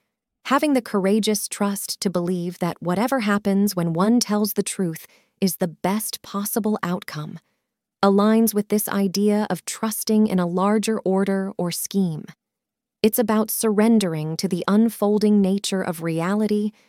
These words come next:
and trusting that there's an inherent goodness or purpose in it. Both concepts emphasize a kind of surrender,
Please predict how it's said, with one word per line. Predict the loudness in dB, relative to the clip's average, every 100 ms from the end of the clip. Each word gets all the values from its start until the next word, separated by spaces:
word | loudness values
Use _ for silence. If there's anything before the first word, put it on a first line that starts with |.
| _ 0
and | 2
trusting | 2 -4 -2 0 2
that | 0 0
there's | 0 2 2
an | 2
inherent | 2 0 -2 0 0 -2 0
goodness | 0 2 -4 -6 -10 -10 -4
or | -4
purpose | -4 -4 -4 -4 -8 -4
in | -4
it. | -4 -12 -16 _ _ _ _ _ 0
Both | 4 4 2
concepts | -2 2 2 0 -6 -6 -2
emphasize | 0 2 0 0 0 0 -2
a |
kind | -4 0 2 2
of | 0
surrender, | -2 -2 2 2 0 -4 -14